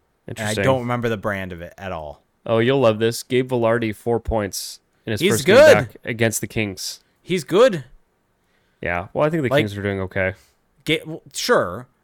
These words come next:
Speaker 1: but I think Gabe Velarde is better, is going to be better than Pierre-Luc Dubois.
Speaker 2: Hmm. Also, can we stop demonizing putting ice in beer? Can we not demonize that?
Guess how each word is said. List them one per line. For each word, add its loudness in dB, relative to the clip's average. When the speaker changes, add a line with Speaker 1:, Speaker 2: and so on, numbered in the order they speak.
Speaker 1:
but 2
I 6
think 0
Gabe 2
Velarde 2
is -2
better, -2
is -2
going 0
to -10
be -2
better -2
than -6
Pierre-Luc -8
Dubois. -10
Speaker 2:
Hmm. -4
Also, 0
can -2
we 2
stop -2
demonizing -2
putting -2
ice -4
in -6
beer? -2
Can -10
we -2
not 0
demonize -2
that? -4